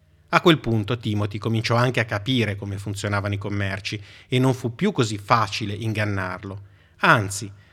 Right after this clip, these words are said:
avendo accumulato ormai una fortuna spaventosa, poteva controllare i mercati a suo piacimento e quello che gli bastava fare era capire di cosa c'era scarsità, procurarselo e rivenderlo ad un prezzo fortemente maggiorato.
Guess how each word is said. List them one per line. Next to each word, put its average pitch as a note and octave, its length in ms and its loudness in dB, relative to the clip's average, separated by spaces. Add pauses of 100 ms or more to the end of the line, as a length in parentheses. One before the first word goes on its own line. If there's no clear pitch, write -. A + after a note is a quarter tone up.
avendo G3 320 4
accumulato B2+ 680 2
ormai A2+ 300 2
una A#2 160 0
fortuna A#2+ 420 -2
spaventosa, G#2+ 960 0 (260)
poteva F3 400 4
controllare D#3 680 4
i F3+ 60 2
mercati C3+ 580 0
a C3 60 0
suo G#3+ 240 0
piacimento G#2+ 840 -4 (300)
e G3 140 2
quello A#3+ 160 6
che C#3+ 120 4
gli B2+ 80 4
bastava B2 380 4
fare G#2 540 -4
era C#3+ 180 4
capire A2+ 400 0
di A2 80 -4
cosa D#3 240 2
c'era A2 240 0
scarsità, G#2 600 -6 (120)
procurarselo A2+ 880 -2 (180)
e A#2 140 0
rivenderlo A2+ 520 4
ad G#2 100 -4
un G2+ 160 -4
prezzo E3 400 -2
fortemente B2+ 640 0
maggiorato. B2 720 -2